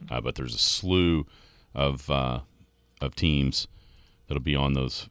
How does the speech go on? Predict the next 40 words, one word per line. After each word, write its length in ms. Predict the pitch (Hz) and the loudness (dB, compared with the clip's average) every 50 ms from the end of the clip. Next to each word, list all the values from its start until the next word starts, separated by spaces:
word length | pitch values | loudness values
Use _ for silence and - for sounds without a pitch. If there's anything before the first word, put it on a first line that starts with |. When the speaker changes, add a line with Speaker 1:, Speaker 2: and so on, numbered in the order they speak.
| - | -16
Speaker 2:
fast 340 | - - - 65 64 - - | -6 -2 0 0 0 0 -2
pitch 220 | - 67 65 - | -2 -2 -2 -2
and 80 | 62 58 | -4 -4
fall 160 | - 64 62 | -4 -4 -2
baseball. 340 | 58 62 62 62 - 65 64 | -2 -2 -2 -2 -2 -2 -2
And 80 | 60 62 | -2 -2
then 80 | 64 | -2
once 160 | 65 64 - | -2 -2 -2
we 60 | 67 67 | -4 -4
get 100 | 64 - | -4 -4
some 140 | - 64 | -6 -6
results, 480 | 57 62 58 - 62 60 58 - - - | -6 -6 -6 -6 -6 -6 -6 -8 -8 -10
we'll 80 | 60 57 | -10 -8
be 140 | 57 60 | -6 -6
able 160 | 57 58 55 - | -6 -6 -6 -6
to, 140 | - 55 - - - - - - - - | -8 -8 -8 -10 -16 -20 -20 -20 -20 -16
to 120 | - - - | -12 -12 -8
tell 260 | - - 65 62 58 | -4 -2 -2 0 0
you 160 | 57 57 58 - - - | -2 -4 -4 -6 -8 -12
exactly 480 | 67 64 67 67 65 64 - - 60 - | -10 -6 -2 -2 -2 -2 -2 -4 -4 -2
who 160 | 78 78 73 | -2 -2 -2
will 120 | 67 67 60 | -2 -4 -4
be 120 | 60 71 | -4 -4
moving 320 | 71 73 71 69 67 67 | -2 -2 -2 -2 -4 -4
on 240 | 65 69 69 67 67 | -4 -4 -4 -4 -4
to 100 | - - | -6 -6
the 100 | 65 65 | -8 -6
regional 300 | 64 69 71 64 65 64 | -4 -4 -4 -4 -4 -6
tournaments. 360 | 64 - 69 64 60 62 - - | -4 -4 -4 -4 -4 -6 -8 -8
But 80 | 64 | -6
there's 160 | 64 69 73 - | -6 -4 -4 -2
some 200 | - 65 62 64 | -2 -2 -2 -2
really, 340 | 71 73 76 78 76 76 | -2 -2 -2 -2 -2 -2
really 200 | 73 73 76 73 | -2 -2 -4 -4
good 160 | 71 76 73 69 | -2 -4 -4 -2
teams 440 | - - 80 73 67 65 62 - - - - - - - - - - - - | 0 0 2 2 0 0 -2 -6 -10 -14 -20 -20 -20 -20 -20 -20 -20 -10 -4
in 160 | - 76 69 | -2 -2 0
both 280 | 60 78 73 73 73 - | 2 2 2 2 2 0
fall 240 | - - 73 71 | 0 2 2 2
baseball 580 | 67 71 71 71 - - - 73 69 67 67 - | 2 2 0 0 0 0 0 0 2 0 0 -2